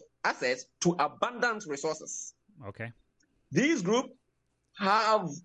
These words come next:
Speaker 1: gold. They have gold, have animals. Now, gold.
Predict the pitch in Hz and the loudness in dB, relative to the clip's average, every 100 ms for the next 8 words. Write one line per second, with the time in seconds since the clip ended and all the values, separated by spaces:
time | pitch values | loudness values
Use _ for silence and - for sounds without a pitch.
0 | - 151 233 240 147 113 - _ _ _ | 0 6 6 6 2 -8 -12 _ _ _
1 | _ _ _ _ _ _ _ _ _ _ | _ _ _ _ _ _ _ _ _ _
2 | 110 117 165 175 202 202 196 139 151 233 | -6 4 6 6 2 2 0 0 4 4
3 | 262 - 202 214 - 254 135 87 92 - | 4 0 -2 0 -2 -2 -2 -6 -10 -18
4 | _ - _ _ 175 233 208 - 185 - | _ -20 _ _ 0 0 -2 4 6 6
5 | 117 | 4